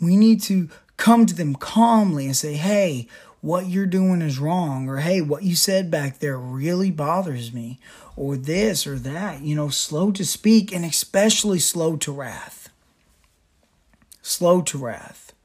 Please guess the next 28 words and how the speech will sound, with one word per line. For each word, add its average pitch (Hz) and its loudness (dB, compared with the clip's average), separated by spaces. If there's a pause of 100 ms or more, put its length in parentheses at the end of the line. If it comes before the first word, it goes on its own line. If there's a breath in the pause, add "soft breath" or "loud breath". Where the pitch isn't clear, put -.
(680 soft breath)
There's 226 0
a 214 4
lot 175 4
of 143 -6
people 185 -2
I 131 -2
know 143 0
that 123 -6
are, 131 -6
I 131 -2
mean, 139 0
you 190 2
say 147 -2
one 170 -4
thing, 156 -6
oh, 131 -2
they, 147 0
they 139 0
just 160 -8
start 131 -6
doing, 147 -4
they, 135 -4
they, 135 -6
their 123 -6
face 147 -4
gets - -8
all 151 0
red, 147 -4